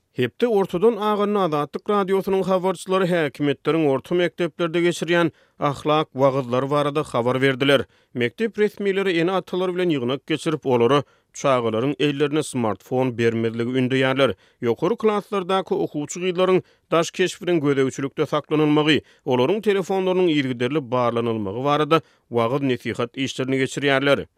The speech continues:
Birazadol sentýabryň ikinji hepdesinde ýurdun dürli sebitlerine kanun goraýjy edaralaryň işgärleri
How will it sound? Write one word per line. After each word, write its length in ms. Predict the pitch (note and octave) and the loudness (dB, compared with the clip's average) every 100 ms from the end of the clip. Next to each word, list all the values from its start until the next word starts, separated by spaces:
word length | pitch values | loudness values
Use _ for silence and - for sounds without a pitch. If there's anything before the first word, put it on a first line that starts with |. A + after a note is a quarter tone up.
| - | -2
Birazadol 520 | C3 B2+ C3 C#3 B3+ | 2 4 2 2 0
sentýabryň 640 | G3+ G3+ - A3 A3+ A3+ G3+ | 0 -2 0 0 2 0 0
ikinji 400 | F3 F#3 F#3+ A3 | 0 0 2 0
hepdesinde 480 | - - G3 G#3 | 0 -4 -2 0
ýurdun 420 | G3 F3+ F3 F3 F3 | 0 0 0 0 0
dürli 220 | G3 G3 | -4 -4
sebitlerine 640 | G3+ F#3 F3 - F#3+ G3 | -2 -4 -6 -6 -2 -2
kanun 460 | F3+ F3+ E3 D#3+ F3+ | 0 0 2 2 0
goraýjy 480 | E3+ F3+ F3+ F3 D3+ C#3+ | 2 2 2 0 0 2
edaralaryň 520 | C#3 C3+ C3 C#3+ D#3+ | 2 2 2 0 0
işgärleri 640 | D#3+ - F3 E3 D#3+ E3 | 0 -2 -2 0 0 0